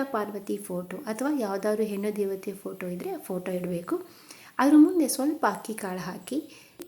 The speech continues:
ಗೌರಿ ವಿಗ್ರಹ, ಬೆಳ್ಳಿ, ಕಂಚು ನಿಮ್ಮಲ್ಲಿ ಯಾವ್ದಿರುತ್ತೋ ಆ ವಿಗ್ರಹ ಇಟ್ಟು ಹಾಗೆ ಗಣಪತಿ ವಿಗ್ರಹವನ್ನು ಇಡ್ಬೇಕು. ಯಾವುದೇ ಪೂಜೆ ಶುರು ಮಾಡೋದಕ್ಕಿಂತ ಮುಂಚೆ ಗಣಪತಿ ಪೂಜೆ ಮಾಡ್ಬೇಕಾಗತ್ತೆ, ಅದಕ್ಕೆ ಗಣಪತಿ ವಿಗ್ರಹ ಇಡ್ಬೇಕು.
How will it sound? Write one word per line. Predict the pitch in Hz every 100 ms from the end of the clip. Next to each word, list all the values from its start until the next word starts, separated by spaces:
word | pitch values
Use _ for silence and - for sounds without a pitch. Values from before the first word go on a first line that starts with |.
| -
ಗೌರಿ | 220 226 247 262
ವಿಗ್ರಹ, | 220 185 - 180 165 -
ಬೆಳ್ಳಿ, | 190 196 196 196
ಕಂಚು | 196 185 190 196 202
ನಿಮ್ಮಲ್ಲಿ | 254 196 196 185
ಯಾವ್ದಿರುತ್ತೋ | 185 190 190 185 185 208
ಆ |
ವಿಗ್ರಹ | 196 190 208 196 196
ಇಟ್ಟು | 190 190 339 381 - - - -
ಹಾಗೆ | 233 233 254
ಗಣಪತಿ | 202 196 208 220 214
ವಿಗ್ರಹವನ್ನು | 190 202 190 190 185 208
ಇಡ್ಬೇಕು. | 160 170 170 330 - - - -
ಯಾವುದೇ | 240 247 262 277
ಪೂಜೆ | 269 226 226
ಶುರು | 220 226 226
ಮಾಡೋದಕ್ಕಿಂತ | 208 196 190 190 196 190
ಮುಂಚೆ | 208 294 294 208
ಗಣಪತಿ | 196 185 180 226 269
ಪೂಜೆ | - 185 190
ಮಾಡ್ಬೇಕಾಗತ್ತೆ, | 180 175 175 175 175 175 320
ಅದಕ್ಕೆ | 294 269 285
ಗಣಪತಿ | 220 196 196 208 196
ವಿಗ್ರಹ | 190 185 170
ಇಡ್ಬೇಕು. | 190 180 180 156